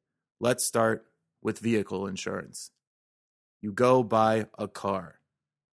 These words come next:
Then you go to a car insurer. Maybe it's a lady in a white uniform and red lipstick. Maybe it's a talking lizard.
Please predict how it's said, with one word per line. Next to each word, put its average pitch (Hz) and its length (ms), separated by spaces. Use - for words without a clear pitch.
Then 120 360
you 104 140
go 117 300
to 110 180
a 104 80
car 113 560
insurer. 104 720
Maybe 110 300
it's 117 120
a 110 60
lady 123 360
in 113 80
a 107 40
white 113 280
uniform 123 500
and 104 140
red 117 200
lipstick. - 640
Maybe 107 280
it's 98 120
a 107 60
talking 107 400
lizard. 98 400